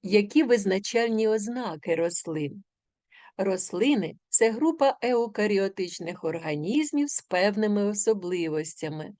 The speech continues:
Передусім вони мають зелений колір, якого їм я надає речовина хлорофіл, а точніше його особливі форми хлорофіли. Ці зелені пігменти здатні поглинати енергію променів світла,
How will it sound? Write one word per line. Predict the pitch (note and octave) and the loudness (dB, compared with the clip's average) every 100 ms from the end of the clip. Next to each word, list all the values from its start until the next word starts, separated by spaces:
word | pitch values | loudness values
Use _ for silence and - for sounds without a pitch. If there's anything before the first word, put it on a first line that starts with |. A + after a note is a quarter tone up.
| _ - - _ | _ -20 -20 _
Передусім | B3 B3+ A#3 C#4+ - G#4 | 6 6 6 2 2 0
вони | A#3+ E3+ E3+ | 0 -2 -4
мають | E3 D#3+ E3 | -2 2 0
зелений | D#3 F3+ G#3 C4 E3 D3+ | 0 0 2 2 0 -6
колір, | - G3 G3+ G3 G3 G#3 - - _ | -6 4 4 6 4 0 -12 -20 _
якого | G3 G3+ G3 F#3 | -2 0 -2 -2
їм | F3 F3 F3 | -2 -2 0
я | F3 | 0
надає | E3+ D#3+ F3 F3 G#3+ C4+ | -2 -2 -2 -2 0 0
речовина | G#3 G3 D#3+ E3+ F3 G3 | 0 -4 -4 -2 -2 -4
хлорофіл, | - G3 G#3+ A#3 A3+ - A3 E3+ D3 - _ - _ - | -2 2 4 2 -2 -8 -4 -4 -4 -10 _ -20 _ -4
а | A3+ | 0
точніше | D4 D4 F#4+ G4+ - A3 | 0 -2 0 0 0 0
його | G#3 A#3+ | 2 2
особливі | D#4 C4 G3 E3+ A3 G#3 G#3 | 0 0 -2 -2 -2 -2 -4
форми | - A#3 A#3 G#3+ G3+ | -6 -4 4 4 4
хлорофіли. | G3+ F#3+ G3+ A3 A3+ - F3 D3+ - G#3 _ _ _ - - _ | 0 2 4 4 0 -8 -8 -6 -8 -14 _ _ _ -20 -20 _
Ці | - - | -2 0
зелені | F#3 F#3+ F#3+ F#3 | 2 4 4 2
пігменти | F3+ F#3 F#3 G#3 C#4 G#3 F3+ | -2 -2 0 0 0 -2 -4
здатні | E3+ A#3+ C4+ B3 | 2 2 2 -2
поглинати | - B3+ A3 C#4 C4+ A#3 F3 E3 E3+ | -4 -4 0 0 2 0 -2 0 -2
енергію | F#3+ F#3+ F#3 F#3 F#3 | 2 2 2 -2 -6
променів | F#3+ F#3 F3 E3+ E3+ | -2 -2 -2 -4 -6
світла, | - - E3 E3 F#3 A3 | -8 -8 -6 -6 -2 -2